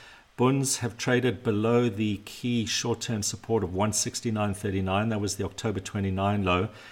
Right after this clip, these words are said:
That confirms a resumption of the broader downtrend and reinforces the overall bearish theme, and there's potential for a move down towards one sixty-nine oh eight. That's the Fibonacci projection level. But, uh, given the pace of this current sell-off, um, it also suggests that we're likely to see a move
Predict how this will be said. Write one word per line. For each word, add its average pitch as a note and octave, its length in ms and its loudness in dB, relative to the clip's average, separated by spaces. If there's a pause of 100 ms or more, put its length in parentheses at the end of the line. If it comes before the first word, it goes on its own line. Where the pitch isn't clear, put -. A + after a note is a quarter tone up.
(340)
That G#2+ 160 0
confirms G#2+ 420 0
a G#2 60 4
resumption G#2 500 2
of G#2+ 80 -2
the A2 60 0
broader G#2 320 0 (240)
downtrend G#2 500 0
and F#2 100 0
reinforces G2 720 -2
the G2 140 0
overall F#2+ 320 0
bearish F#2+ 460 0
theme, A2 360 0 (360)
and F#2+ 100 -4
there's F#2 100 -2
potential G2 460 -4
for - 140 -8
a F#2+ 40 -2
move F#2 240 -2
down F#2+ 200 -2
towards F#2 340 -6
one F#2 160 -4
sixty-nine F2+ 680 -4
oh F2 160 -2
eight. G#2+ 280 0 (340)
That's F#2+ 180 -8
the F#2+ 60 -6
Fibonacci F2+ 580 -2
projection F#2+ 680 -2 (100)
level. G2+ 400 0 (300)
But, F#2+ 380 0
uh, G2 100 2
given A2+ 260 2
the G2 80 0
pace - 380 0
of F#2+ 80 -4
this G2 140 0
current F#2+ 360 -2
sell-off, F#2+ 520 -2
um, F#2 380 -2
it F#2+ 120 -4
also F2+ 300 -4
suggests F2+ 480 -4
that F2+ 180 -8
we're F2+ 120 -2
likely F2+ 340 -4
to - 160 -12
see F2 320 -4
a F2 120 -6
move F2 380 -2